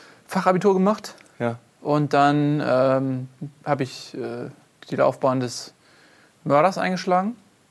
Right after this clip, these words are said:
Speaker 1: hab dann Master gemacht und dann Diplom
Speaker 2: Mhm.
Speaker 1: und bin in den Staatsdienst eingetreten.
Speaker 2: Nach dem Master noch das Diplom?
Speaker 1: Ja.
Speaker 2: Au. Ähm,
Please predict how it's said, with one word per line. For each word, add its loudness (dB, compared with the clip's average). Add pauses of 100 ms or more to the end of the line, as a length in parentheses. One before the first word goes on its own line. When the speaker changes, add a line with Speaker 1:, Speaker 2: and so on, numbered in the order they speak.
(140)
Speaker 1:
hab -12
dann -6 (760)
Master -2
gemacht -4 (1300)
und -4
dann -2
Diplom 0 (380)
Speaker 2:
Mhm. -12
Speaker 1:
und -2
bin -2
in -4
den -2
Staatsdienst -4
eingetreten. -12 (220)
Speaker 2:
Nach 0
dem -2
Master -4
noch -8
das -14
Diplom? -10 (340)
Speaker 1:
Ja. -6 (1400)
Speaker 2:
Au. -4 (480)
Ähm, 2